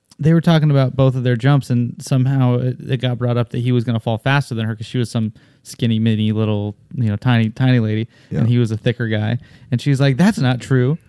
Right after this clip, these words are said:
Speaker 1: She's like, "Everything falls at the same speed." And I was like, in my hand was my parachute. I had just landed from a skydive,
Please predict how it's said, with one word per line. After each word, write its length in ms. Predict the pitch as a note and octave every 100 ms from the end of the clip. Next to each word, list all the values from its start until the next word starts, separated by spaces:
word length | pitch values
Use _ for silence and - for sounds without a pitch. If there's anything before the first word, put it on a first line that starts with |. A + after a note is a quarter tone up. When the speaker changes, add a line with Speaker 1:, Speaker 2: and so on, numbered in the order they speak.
| _ - -
Speaker 1:
She's 200 | - D3+
like, 220 | D#3 C3+ - - - -
"Everything 340 | F#3+ A3 G3+ F3+
falls 240 | F#3+ F3+
at 60 | E3+
the 100 | D#3+
same 240 | D3 E3+
speed." 320 | D#3+ D3+ D#3+
And 100 | D3
I 120 | D3 E3
was 100 | D3
like, 220 | D#3 C#3+ D#3+ - - _ _
in 200 | F#3 G#3
my 220 | A3 G#3 G3
hand 320 | F3 E3+ D3
was 160 | D3
my 160 | C3 C3
parachute. 520 | C3+ D3+ C#3+ C3+ B2+
I 60 | A#2
had 200 | B2 A#2
just 440 | B2 C#3+ D3 A2
landed 400 | C3+ C3+ C#3+ C3+
from 160 | C3 C#3
a 40 |
skydive, 640 | C3+ - B2 C#3 C#3+ D#3+